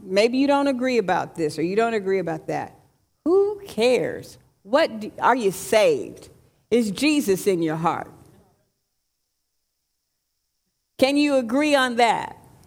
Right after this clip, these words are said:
Can you agree that it's right to pray? Can you agree that you need to eat every day? You need to get a good night's rest. What can you agree on? See, the enemy will focus on the things that you can agree on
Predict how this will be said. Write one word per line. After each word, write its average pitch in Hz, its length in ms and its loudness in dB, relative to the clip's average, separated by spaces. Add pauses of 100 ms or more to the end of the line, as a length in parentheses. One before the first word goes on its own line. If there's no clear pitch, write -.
(320)
Can 277 220 2
you 285 140 2
agree 269 360 0
that 254 180 2
it's 233 160 0
right 233 340 0
to 202 120 -4
pray? 165 560 -4 (1120)
Can 277 200 4
you 294 180 2
agree 269 300 0
that 262 200 -4
you 262 80 -2
need 277 220 0
to 226 60 -6
eat 254 320 -2
every 175 320 0
day? 151 420 -2 (240)
You 214 160 0
need 277 160 2
to 240 60 -2
get 247 200 4
a 240 40 0
good 233 220 2
night's 226 360 -2
rest. 185 480 -2 (680)
What 320 220 2
can 294 220 0
you 277 260 2
agree 226 460 -2
on? 87 380 -4 (800)
See, 294 200 2
the 269 160 2
enemy 330 280 2
will 247 180 2
focus 254 520 0
on 185 520 -2 (520)
the 220 100 4
things 233 360 -2
that 180 220 0
you 180 140 -6
can 262 360 -4
agree 180 340 -2
on 156 200 -4